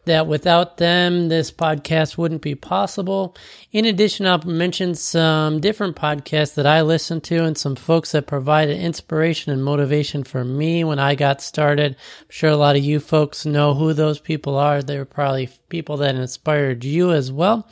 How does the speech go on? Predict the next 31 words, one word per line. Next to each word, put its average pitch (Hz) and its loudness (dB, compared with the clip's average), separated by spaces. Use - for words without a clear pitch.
And 185 0
hopefully 247 2
for - -2
you, 220 4
I'm 202 0
one 190 4
of 185 4
those 180 4
people 165 -2
too. 143 0
And 135 -2
I 131 0
greatly 165 0
appreciate 160 -2
a 139 2
response 151 -2
that 143 -2
I 139 2
received 143 -2
this 170 0
week 175 2
leading 160 2
up 156 -2
to 160 -2
episode 156 -2
one 147 -4
hundred 151 -2
that 139 -2
I'm 131 -2
gonna 135 -2
mention. 139 -4